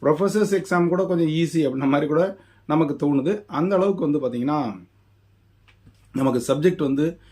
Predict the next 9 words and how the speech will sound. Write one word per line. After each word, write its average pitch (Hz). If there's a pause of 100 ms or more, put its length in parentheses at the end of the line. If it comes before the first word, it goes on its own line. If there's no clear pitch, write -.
(240)
அஹ், 117
சப்ஜெக்ட்ல 143
டெப்த்னஸ் 151
அதிகமா 196
கொடுத்து 143
அதிகமான, 160 (120)
அஹ், 117
கான்செப்ட் 120
கொடுத்துருக்காங்க. 117